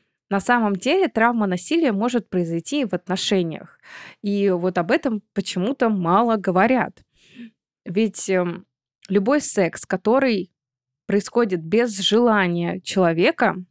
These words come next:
психикой воспринимается как насилие. Э, психика не понимает, зачем ей это вообще делать. Э,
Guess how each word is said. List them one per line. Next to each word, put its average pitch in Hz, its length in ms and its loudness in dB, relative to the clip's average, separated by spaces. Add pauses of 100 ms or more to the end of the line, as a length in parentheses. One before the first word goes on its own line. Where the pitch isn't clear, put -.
(160)
психикой 240 520 -4
воспринимается 185 840 -4
как 220 320 -4
насилие. 185 720 0 (800)
Э, 180 380 0 (340)
психика 240 520 -4
не 196 140 0
понимает, 202 520 0
зачем 226 340 -2
ей 208 160 0
это 220 140 -2
вообще 185 320 -6
делать. 185 600 -4 (640)
Э, 180 360 0